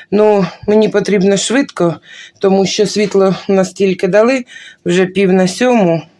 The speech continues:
Потрібно швиденько. Духовка вже гріється. Випікаю я на температурі сто сімдесят п'ять градусів. Все, додаємо сюди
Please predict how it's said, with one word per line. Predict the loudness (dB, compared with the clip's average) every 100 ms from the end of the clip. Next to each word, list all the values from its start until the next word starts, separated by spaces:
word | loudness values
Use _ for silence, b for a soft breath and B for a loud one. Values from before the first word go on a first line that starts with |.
| _ _ _ _ _ _
Потрібно | -6 -2 0 0
швиденько. | 0 0 0 0 0
Духовка | -2 0 2 0 2 0
вже | 2 2
гріється. | 4 4 2 0 -6 -6 B B B B B
Випікаю | -2 -2 0 0 2 2 2
я | 2
на | 2
температурі | 2 0 2 0 0 0 0
сто | -2 0 -2
сімдесят | 0 0 0 0 0 -2 0
п'ять | 0 0
градусів. | 0 0 0 -4 -4 -8 -8 B B B B B -18
Все, | -2 0
додаємо | 2 2 2 2 2 2 0
сюди | -2 0 2